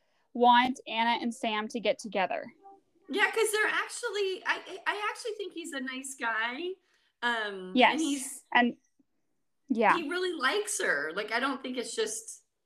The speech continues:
Speaker 2: like, I, I don't think it's just for sex. I think he really likes her. <laughs>
Speaker 1: Oh, it's, yeah, I think so too. And I know you know what happens, and I,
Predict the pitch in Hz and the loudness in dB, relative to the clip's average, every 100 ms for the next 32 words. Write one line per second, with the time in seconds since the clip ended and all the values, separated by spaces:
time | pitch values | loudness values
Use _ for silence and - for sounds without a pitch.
0 | _ _ - 226 - 208 - 214 226 220 | _ _ 0 4 4 2 -2 -4 -2 -4
1 | 233 - - 180 - - - - 247 262 | -6 -10 -14 -12 -10 -10 -8 -6 -6 -4
2 | 359 302 202 160 175 262 - - - - | -4 -2 -4 -2 -4 -4 -8 -8 -8 -10
3 | _ 359 - _ - 269 247 - - 277 | _ -16 -16 _ 8 10 10 6 2 8
4 | 240 - 247 277 320 285 254 214 247 208 | 8 8 4 6 4 4 2 2 -2 -2
5 | 208 240 262 247 254 262 240 214 226 214 | -2 0 0 0 0 0 0 -2 -4 -4
6 | 226 214 202 202 202 | -6 -4 0 0 -2